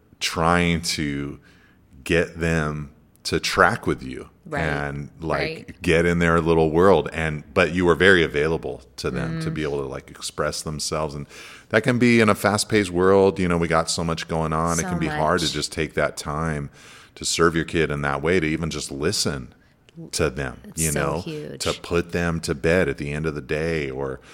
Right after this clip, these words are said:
Speaker 1: um, sit with them on the couch and just listen to them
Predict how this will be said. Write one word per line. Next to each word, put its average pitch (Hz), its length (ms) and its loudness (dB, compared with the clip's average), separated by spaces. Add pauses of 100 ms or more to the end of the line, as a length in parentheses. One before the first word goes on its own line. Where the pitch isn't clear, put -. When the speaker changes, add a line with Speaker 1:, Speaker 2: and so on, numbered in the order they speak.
(300)
Speaker 1:
um, 65 440 -10
sit 80 340 0
with 82 180 0
them 76 540 -2
on 78 220 -4
the 76 80 -8
couch 80 580 -4
and 71 140 -12
just 69 180 -10
listen 76 460 -4
to 71 360 -6 (120)
them 76 580 -8